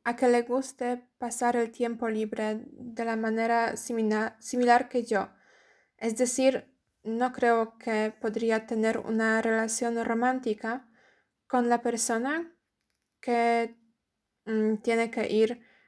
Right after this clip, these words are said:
de copas todos los fines de semana o que, eh, a que le gu-, le gusta participar en una fiesta cada viernes. Me gustaría conocer a alguien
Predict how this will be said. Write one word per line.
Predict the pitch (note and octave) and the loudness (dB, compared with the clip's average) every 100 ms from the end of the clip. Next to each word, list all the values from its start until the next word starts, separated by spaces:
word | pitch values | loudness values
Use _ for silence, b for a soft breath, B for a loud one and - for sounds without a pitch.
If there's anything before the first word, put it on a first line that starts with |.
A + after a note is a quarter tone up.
| b | b
de | G#3 G#3+ | -4 -2
copas | A3+ G#3+ G#3+ - | -2 -2 -2 -2
todos | A3 G#3 G#3+ | -2 0 0
los | G#3 G#3 | -2 -4
fines | A3+ G#3 G#3 | -2 -2 -2
de | G#3+ | -6
semana | - G3+ G3+ G3+ C4+ D#4+ _ - _ | -6 -4 -2 -2 -2 -4 _ -20 _
o | A3+ A3 A3 A3 A3 A3 - _ _ | -4 0 2 0 -2 -4 -10 _ _
que, | - A3 A3 A3 A3 A3+ b b b b _ _ _ _ | -6 -2 2 2 0 -4 b b b b _ _ _ _
eh, | A3+ A3+ - | 0 2 0
a | A3+ | 2
que | A#3+ | 4
le | A#3 A#3 | 4 2
gu-, | - | -4
le | A3+ A3 | -2 0
gusta | A#3 A#3 A#3 A3 | -2 -4 -4 -4
participar | A3+ - A3 B3+ A3+ A3 A3+ | -6 -6 -8 -6 0 0 0
en | A3 | 0
una | A3 A3 | 0 0
fiesta | G#3+ A3+ A3 - G#3+ G#3+ - | 0 0 0 -2 -4 -4 -6
cada | A3+ A3 G#3+ | -4 -2 0
viernes. | A3 G#3+ - B3 - - _ _ _ _ _ _ _ _ _ _ _ _ _ _ _ | 0 -2 -4 -10 -10 -12 _ _ _ _ _ _ _ _ _ _ _ _ _ _ _
Me | A#3+ | -4
gustaría | A#3+ B3 B3+ D4 E4 | -2 -2 0 2 0
conocer | E4 B3+ A#3+ C#4+ C#4+ | 0 -2 -2 -2 -2
a | B3+ A3+ | 0 0
alguien | A3+ B3 D#4+ | -2 -4 -4